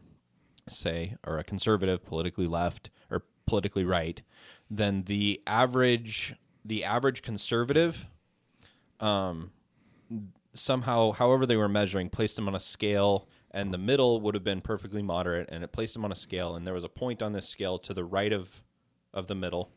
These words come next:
and in twenty years ago, it was, call it, uh, if you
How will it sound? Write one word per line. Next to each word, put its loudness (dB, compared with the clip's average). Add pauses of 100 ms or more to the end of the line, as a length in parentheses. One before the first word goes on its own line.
(680)
and -2 (140)
in -4
twenty 0
years 2
ago, 0
it -4
was, -4 (360)
call 2
it, -2
uh, -2
if -8
you -6